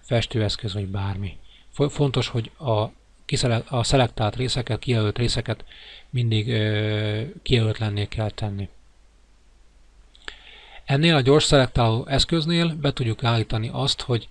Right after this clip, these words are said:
mekkora legyen a mérete, milyen legyen a keménysége, és, ö,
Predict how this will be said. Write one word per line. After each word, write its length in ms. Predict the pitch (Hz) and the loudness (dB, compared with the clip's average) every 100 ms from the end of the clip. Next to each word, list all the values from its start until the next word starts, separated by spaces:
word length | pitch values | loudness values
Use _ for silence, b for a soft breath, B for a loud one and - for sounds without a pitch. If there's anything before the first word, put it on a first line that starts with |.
| - - _ - _ _ - - | -20 -20 _ -20 _ _ -20 -2
mekkora 640 | 127 120 - 120 110 101 | 0 0 0 4 4 2
legyen 280 | 120 113 110 | -2 -2 0
a 60 | 104 | -4
mérete, 640 | 107 104 113 - 160 180 - - _ - - - - - - b b b b b 139 | -4 -2 -2 2 0 0 -10 -20 _ -20 -20 -20 -20 -20 -20 b b b b b 2
milyen 160 | 135 | 4
legyen 200 | 120 107 | 4 2
a 100 | 98 | -2
keménysége, 880 | - 120 135 147 - 170 160 180 170 - - - - _ - b b b b b b - | -2 -2 0 0 2 2 2 2 0 -6 -20 -20 -20 _ -20 b b b b b b -20
és, 400 | - 120 117 - | -4 2 2 2
ö, 600 | 127 120 117 117 117 117 | 0 2 2 2 0 0